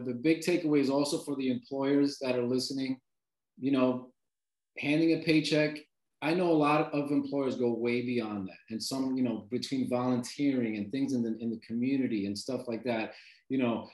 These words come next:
but I think we all need to raise our game there, you know, even at a smaller company like mine, where I wear a lot of hats, we just hired a few people and <laughs> they've been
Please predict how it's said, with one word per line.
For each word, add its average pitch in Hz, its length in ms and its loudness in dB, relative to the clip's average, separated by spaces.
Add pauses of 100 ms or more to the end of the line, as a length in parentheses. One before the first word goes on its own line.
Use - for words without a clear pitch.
(160)
but 139 120 4
I 143 140 4
think 202 280 0
we 147 220 4
all 160 380 2
need 156 180 0
to 135 160 -6
raise 135 280 -2
our 123 160 2
game 120 420 -2
there, - 120 -18 (120)
you 117 180 -2
know, 110 300 -6
even 165 240 2
at 165 140 0
a 147 40 0
smaller 143 440 -2
company 135 280 -4
like 117 260 0
mine, 127 360 0
where 113 140 -2
I 120 80 0
wear 131 240 -2
a 127 60 -2
lot 120 220 -2
of 107 60 -8
hats, - 560 -10 (240)
we 151 140 2
just 175 240 0
hired 135 300 2
a - 40 -8
few 131 160 -4
people 139 440 0
and 123 140 -2 (240)
<laughs> - 220 -20
they've 151 280 4
been 180 140 4